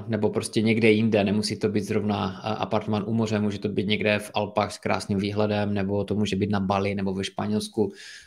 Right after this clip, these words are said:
anebo v deštivé zemi, jako je Anglie, nebo to může být třeba i, já nevím, prostě jiná země, kde zrovna, eh, lidi na dovolenou nejezdí, třeba Holandsko, nebo možná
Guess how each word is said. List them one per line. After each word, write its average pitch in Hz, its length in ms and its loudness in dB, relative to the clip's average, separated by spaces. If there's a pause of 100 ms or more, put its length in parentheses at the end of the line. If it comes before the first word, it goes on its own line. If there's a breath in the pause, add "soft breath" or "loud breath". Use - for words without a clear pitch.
(100)
anebo 107 320 2
v 104 60 -2
deštivé 98 460 4
zemi, 104 240 4
jako 101 260 2
je 104 60 2
Anglie, 104 600 2 (100)
nebo 123 200 2
to 113 140 -2
může 110 220 0
být - 160 -2
třeba 107 380 -2
i, - 320 -6
já 92 160 -10
nevím, 98 520 -8 (720)
prostě 113 260 2
jiná 107 360 4
země, 107 380 0
kde 101 440 -4
zrovna, 104 760 -2
eh, 90 260 -12
lidi 107 200 -2
na 110 80 0
dovolenou 107 440 2
nejezdí, 107 480 2
třeba 95 380 -8 (180)
Holandsko, 101 720 -4
nebo 92 240 -10
možná 92 360 -6